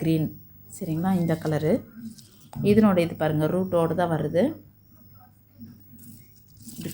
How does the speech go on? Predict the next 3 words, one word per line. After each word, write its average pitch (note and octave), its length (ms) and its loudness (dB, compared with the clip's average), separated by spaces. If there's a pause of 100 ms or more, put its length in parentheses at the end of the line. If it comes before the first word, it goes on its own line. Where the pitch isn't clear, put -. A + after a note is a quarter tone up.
கீழே F3+ 220 -4
வச்சிடுறேன். D3+ 400 -8 (2500)
சரிங்களா? F3+ 420 -2